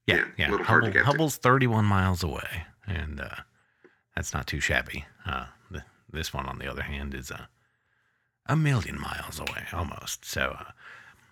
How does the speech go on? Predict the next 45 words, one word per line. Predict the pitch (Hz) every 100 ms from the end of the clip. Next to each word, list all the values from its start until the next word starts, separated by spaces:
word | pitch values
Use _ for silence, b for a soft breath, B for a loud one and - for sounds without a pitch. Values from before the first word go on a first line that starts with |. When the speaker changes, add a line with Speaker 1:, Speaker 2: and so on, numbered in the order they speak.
| B
Speaker 1:
I | -
guess | 82 -
the, | 71 60
uh, | - - - _ _ _ _ _ _ _ _ _ -
Speaker 2:
Little | 82 -
crazy. | -
Speaker 1:
expected | 104 98 90 65
lifespan | 67 - 71 65
is | 67
about | 69 -
five | - 69 69
and | 67
a |
half | 73 71 -
years, | 76 73 69
but | 73 -
they | 76
estimate | 80 - 71 71 -
that | 78
it, | -
it | 90 85
could | - 80 67
operate | 69 - - - -
for | - 71 - - - _ -
ten | 78 69 69
or | 69 67
more, | 73 71 71 65 - _ _ _ _ _ -
uh, |
just | 67 65 -
depending | - 65 65
on | 65 65 -
conditions | 69 69 71 78 71
and | 78 76
whatnot. | 65 76 73 -
So | - 71 65 _ _ _ _ _ _ _ _ _ -
that's, | 90 80
Speaker 2:
Wow. | 67
Speaker 1:
that's | 104 -
a | 104
significant | 101 87 71 69
amount | 69 67 71
of |
time | 76 73 73 78
to, | 78
uh, | 67